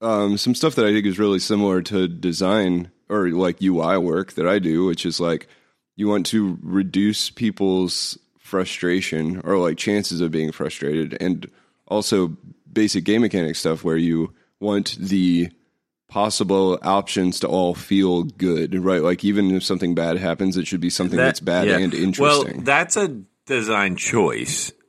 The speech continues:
Speaker 2: but I
Speaker 1: I guess
Speaker 2: do
Speaker 1: so,
Speaker 2: pre-
Speaker 1: yeah.
Speaker 2: I, I prefer those games. There are some games that are intentionally, I would call them stressful, where there's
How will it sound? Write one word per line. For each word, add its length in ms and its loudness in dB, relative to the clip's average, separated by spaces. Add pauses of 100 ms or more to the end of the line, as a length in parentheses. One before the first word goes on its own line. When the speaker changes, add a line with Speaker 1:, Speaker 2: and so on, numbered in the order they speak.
Speaker 2:
but 220 -2
I 100 2
Speaker 1:
I 40 0
guess 300 0
Speaker 2:
do 100 2
Speaker 1:
so, 80 2
Speaker 2:
pre- 120 2
Speaker 1:
yeah. 140 2
Speaker 2:
I, 240 2
I 180 2
prefer 800 0
those 500 0
games. 600 -12
There 220 -2
are 60 -2
some 300 -2
games 340 -2
that 140 -2
are 120 -2
intentionally, 1040 -6 (840)
I 120 -2
would 140 -6
call 220 -4
them 200 -8
stressful, 760 -4 (280)
where 280 -6
there's 320 -6